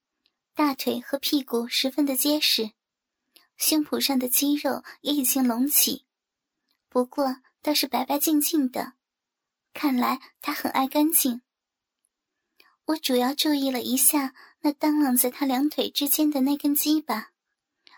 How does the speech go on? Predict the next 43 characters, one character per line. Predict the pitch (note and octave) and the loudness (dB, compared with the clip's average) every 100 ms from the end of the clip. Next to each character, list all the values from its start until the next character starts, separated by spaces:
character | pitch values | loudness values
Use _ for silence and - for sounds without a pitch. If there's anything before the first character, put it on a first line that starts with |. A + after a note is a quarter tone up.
| _ | _
软 | - B3 A#3+ | -4 -4 0
哒 | C4+ | -2
哒 | C#4+ D4+ D4 | 0 0 -2
的， | - - - _ _ _ _ _ _ _ | -4 -8 -8 _ _ _ _ _ _ _
几 | - B3+ | 0 2
根 | C#4+ D4 | 2 2
鸡 | - D4+ | 2 2
巴 | C#4+ | 0
毛 | A#3+ B3 D4 - _ _ | 0 -2 -4 -8 _ _
刚 | D#4 D4 | 0 2
刚 | D#4+ E4 | 0 -2
长 | - - | -4 -2
出 | - D4 | 0 0
来， | C4+ C#3 - _ _ _ _ _ _ _ | 0 -4 -10 _ _ _ _ _ _ _
两 | C#4 B3 | -2 -2
个 | C4+ | -2
蛋 | - D#4 C4+ | 0 2 4
子 | - G#3+ B3+ - _ | 2 0 -6 -16 _
也 | B3 | 2
松 | B3 D#4+ D#4 | 4 4 2
软 | D4 B3 | -2 -4
地 | - - | -6 -2
挂 | D4+ | 0
在 | D4 | 0
下 | D4+ - D4+ | 0 0 2
面， | B3 - - _ _ _ _ _ _ _ _ | 0 -4 -12 _ _ _ _ _ _ _ _
不 | - D4+ | -4 -2
知 | - | 0
道 | D#4+ D4 | 0 -2
挺 | - A#3+ C#4+ | 0 0 2
起 | D#4+ | 2
来 | B3+ A#3+ | 0 -2
如 | A3+ B3 | -2 -4
何。 | - - A#3+ - _ _ _ _ _ _ _ _ _ _ | -6 -8 -10 -14 _ _ _ _ _ _ _ _ _ _
不 | C4 C4 | -4 -4
过 | - C#4 C4 - | -2 -4 -4 -8
通 | - D#4 | -4 -2
过 | D#4+ | 2
目 | D#4 C#4+ | 2 4
测， | C4 - C4+ B3 _ _ _ _ _ _ | 4 2 0 -6 _ _ _ _ _ _
我 | B3+ | -2
觉 | B3 A#3+ A#3+ | 0 0 0
得 | B3 | -2